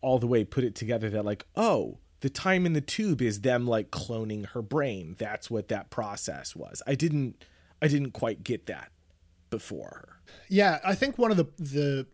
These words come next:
Speaker 2: the problems, and we've addressed this in previous episodes, one of the problems of this show is its reliance on technobabble. I think partially to fill time, but what it does is it makes it difficult for first-time watchers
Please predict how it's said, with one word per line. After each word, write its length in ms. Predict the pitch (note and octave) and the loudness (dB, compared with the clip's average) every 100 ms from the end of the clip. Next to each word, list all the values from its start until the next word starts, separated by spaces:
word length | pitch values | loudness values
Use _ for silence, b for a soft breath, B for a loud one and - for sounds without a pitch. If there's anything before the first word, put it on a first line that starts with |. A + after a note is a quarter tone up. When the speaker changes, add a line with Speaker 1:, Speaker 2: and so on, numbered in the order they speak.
| _ D3+ | _ -8
Speaker 2:
the 100 | C#3+ | -6
problems, 640 | - F#3 F3+ F#3 F3 F3+ | 0 2 4 4 0 2
and 100 | F3 | 4
we've 160 | F3+ | 4
addressed 340 | E3 D3+ D#3 - | 4 4 2 2
this 180 | D3 C#3+ | -2 -2
in 60 | |
previous 360 | B2 C#3 B2+ - | -2 -2 -2 -4
episodes, 400 | C3+ C#3+ C3+ D3+ | -4 -4 -6 -4
one 100 | D3+ | -2
of 60 | |
the 60 | C#3 | -2
problems 600 | - D3+ C#3 D3 C#3+ C#3 | -4 -2 0 0 2 0
of 120 | C3+ | -2
this 140 | B2 A#2+ | -4 -6
show 500 | - B2+ A#2+ A#2 - _ _ _ | -4 -4 -4 -6 -10 _ _ _
is 380 | D3 C3 B2 A2 - | -6 -4 -4 -8 -8
its 260 | C3+ - C3 | -8 -6 -4
reliance 640 | C3+ C3 C3 C3+ C3 C3 | -2 -2 -2 -2 -2 -4
on 120 | B2 | -6
technobabble. 800 | A#2 A#2+ D3+ D3 D3+ D#3 F3 F3 b b b b b _ - | -8 -6 -2 0 0 0 0 -2 b b b b b _ -4
I 80 | D#3+ | 0
think 240 | F#3+ - | 0 0
partially 380 | - F#3+ - G#3+ | 6 6 6 4
to 80 | F#3 | 4
fill 180 | F3+ D3 | 2 0
time, 480 | - D3+ C#3 B2+ - | 0 0 0 -2 0
but 220 | D3 C#3+ | 0 2
what 160 | D#3 D#3 | 2 2
it 160 | B2+ | 2
does 380 | E3 E3 F#3 E3+ | 2 4 4 2
is 180 | D#3 D3+ | -2 -2
it 120 | D3 - - | -4 -10 -4
makes 340 | C#3+ D#3 - | 0 0 0
it 80 | E3 | 0
difficult 420 | D#3 C#3+ D#3 C#3 | 0 0 0 -2
for 120 | C#3+ | -4
first-time 560 | A#2+ C#3+ C3+ - C#3+ A#2+ | -4 -4 -2 -4 -4 -4
watchers 560 | A#2 A#2 - A#2+ A2+ | -6 -8 -6 -6 -6